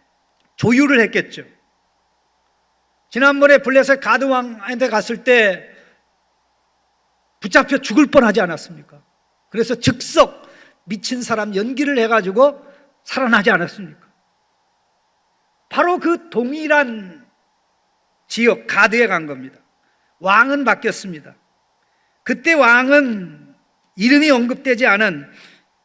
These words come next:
왕이었는데 오늘 본문에는 가드 왕 마옥의 아들 아기스로 나옵니다. 아, 후임자이겠죠.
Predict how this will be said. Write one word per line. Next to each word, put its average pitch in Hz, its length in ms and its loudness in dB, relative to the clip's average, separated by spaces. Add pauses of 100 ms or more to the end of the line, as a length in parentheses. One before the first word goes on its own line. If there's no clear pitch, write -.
(300)
왕이었는데 208 640 0
오늘 247 260 0
본문에는 254 760 2
가드 226 400 2
왕 220 360 0
마옥의 226 540 2
아들 185 360 -2
아기스로 202 640 -6
나옵니다. 139 460 -14 (1800)
아, 147 60 -20
후임자이겠죠. 214 1040 -2